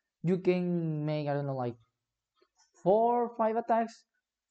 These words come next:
and you, if you make like a specific number of attacks, the bleed will appear. What is this? For example, the, your enemy has one thousand of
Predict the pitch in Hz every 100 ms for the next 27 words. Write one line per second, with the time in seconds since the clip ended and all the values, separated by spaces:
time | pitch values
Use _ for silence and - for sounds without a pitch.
0 | _ _ _ 180 180 170 165 165 165 170
1 | 220 - _ _ 175 165 175 233 262 269
2 | 262 233 247 240 170 160 _ 202 202 214
3 | 233 208 196 202 196 170 165 170 151 156
4 | _ _ _ _ _ _ _ - 165 175
5 | 190 202 165 160 165 165 220 156 120 -
6 | 151 160 156 208 - _ _ _ _ _
7 | _ _ - 165 165 190 165 151 151 156
8 | 151 165 170 202 226 240 226 196 185 -
9 | - 160 170 170 170 160 151 165 151 127